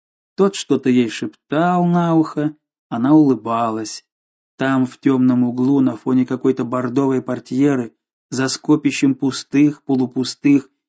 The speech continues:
и непочатых ещё бутылок, в каких-нибудь трёх шагах от него, как будто вдруг материализовавшаяся с экрана, сидит она,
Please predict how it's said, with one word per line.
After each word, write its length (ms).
и 80
непочатых 720
ещё 240
бутылок, 720
в 40
каких-нибудь 640
трёх 300
шагах 500
от 160
него, 460
как 180
будто 340
вдруг 400
материализовавшаяся 1300
с 120
экрана, 640
сидит 440
она, 500